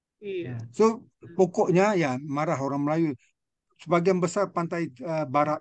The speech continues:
Speaker 2: itu, tanah Semenanjung, dibuka oleh orang-orang, eh, maaf cakap lah, orang Indonesia, <laughs> orang
Speaker 1: <laughs>
Speaker 2: dari Hindia Timur, eh, Bel-, Belanda lah. Hmm. Besar,
Speaker 1: Iya, menarik
Speaker 2: besar
Speaker 1: sekali.
Speaker 2: peranannya. Tapi sebetulnya untuk, apa, melacak,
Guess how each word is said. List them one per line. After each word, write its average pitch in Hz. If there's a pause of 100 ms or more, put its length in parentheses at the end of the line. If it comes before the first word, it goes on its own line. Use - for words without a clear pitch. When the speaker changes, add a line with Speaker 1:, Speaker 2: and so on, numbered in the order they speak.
Speaker 2:
itu, 170 (320)
tanah 139
Semenanjung, 139
dibuka 175
oleh 180
orang-orang, 170 (760)
eh, 135
maaf 143
cakap 165
lah, 143
orang 165
Indonesia, 196
<laughs> 240
orang 196
Speaker 1:
<laughs> 185 (220)
Speaker 2:
dari 180
Hindia 180
Timur, 175
eh, 170
Bel-, 175
Belanda 180 (100)
lah. 131 (580)
Hmm. 120 (1120)
Besar, 196
Speaker 1:
Iya, 170
menarik 165
Speaker 2:
besar 180
Speaker 1:
sekali. 165
Speaker 2:
peranannya. 147 (100)
Tapi 151 (680)
sebetulnya 175
untuk, 180
apa, 180
melacak, 147